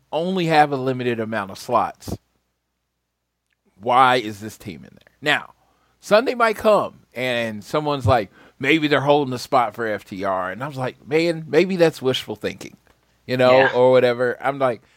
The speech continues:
Speaker 1: I think these are the four teams we're getting Sunday. You know, maybe I'm wrong, but that's what I think. Maybe I'm right. Whatever. I just don't think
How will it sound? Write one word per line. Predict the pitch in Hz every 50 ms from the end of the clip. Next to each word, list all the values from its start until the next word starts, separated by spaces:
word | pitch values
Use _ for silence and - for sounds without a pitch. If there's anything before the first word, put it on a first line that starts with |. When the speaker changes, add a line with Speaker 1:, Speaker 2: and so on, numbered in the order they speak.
| _ _ _ _ _ -
Speaker 1:
I | - 170 190
think | - 220 202 180
these | 202 185 175 190
are | 175 170
the | 170 165
four | - 180 170 165
teams | - - 165 156 147 151
we're | 143 147
getting | 139 156 175 165 135 101 98
Sunday. | - - 80 58 - - - _ _ _ _ _ _ _ _
You | - 110
know, | 110 107 117 131
maybe | 135 135 147 160 180 180
I'm | 170 175 180
wrong, | 160 151 160 180 196 214 226 - _ _ -
but | 123 110 - - _ -
that's | 101 113 120 - -
what | 147 139
I | 143 143 139
think. | - 135 110 - _ _ _ _ _ _ _ _ _ _ _ _ _ _ _ -
Maybe | 113 123 127 151 175
I'm | 190 214 240
right. | 311 403 392 - - _ _ _ _ _
Whatever. | - - 107 135 156 151 131 101 85 - _ _ _ _ _ _ _ _ _ _ _ _ _ _ _ - - - -
I | - 139 151
just | 120 151 151 - -
don't | 160 147 135 -
think | - 143 143 139 135 131